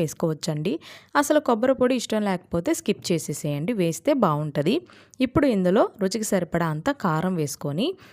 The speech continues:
ఇలాగ ఒకసారి కలుపుకొని ఒక ఐదు అంటే ఐదు నిమిషాలే లో ఫ్లేమ్‌లో మగ్గించుకుంటే మనకి అరటి పువ్వు పెసరపప్పు కూర రెడీ అయిపోయిందండి.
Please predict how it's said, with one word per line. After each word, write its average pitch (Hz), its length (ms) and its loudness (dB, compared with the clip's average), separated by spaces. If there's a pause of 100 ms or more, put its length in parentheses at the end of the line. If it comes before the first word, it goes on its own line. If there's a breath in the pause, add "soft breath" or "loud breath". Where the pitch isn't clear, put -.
(260 loud breath)
ఇలాగ 262 220 4 (100)
ఒకసారి - 400 0
కలుపుకొని 170 460 0 (100)
ఒక 185 100 -2 (120)
ఐదు 165 160 -2
అంటే 160 180 -2 (160)
ఐదు 160 180 -2
నిమిషాలే 160 460 -4
లో 170 80 0 (140)
ఫ్లేమ్‌లో 175 300 -4 (100)
మగ్గించుకుంటే 151 680 -6 (460 loud breath)
మనకి 185 280 -2 (160)
అరటి 175 340 -2
పువ్వు 165 220 -2 (100)
పెసరపప్పు 170 600 -2
కూర 156 160 -2 (140)
రెడీ 156 240 -2
అయిపోయిందండి. 139 600 -4